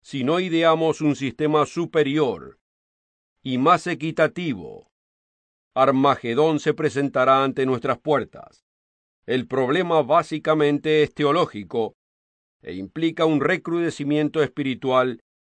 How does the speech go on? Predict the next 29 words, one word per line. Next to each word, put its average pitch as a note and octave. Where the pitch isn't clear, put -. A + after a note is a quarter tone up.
y C3
un C#3
mejoramiento D3
del C#3+
carácter C3
humano B2
que D3
se D#3+
sincronice D3
con A#2+
nuestros B2
avances, A2
casi D3+
inigualables, C3+
en C3
la C3
ciencia, G#2+
el A#2+
arte, -
la B2+
literatura C#3+
y A#2+
todo F#3+
el E3+
material C#3
y D#3
los C#3
desarrollos C3
culturales B2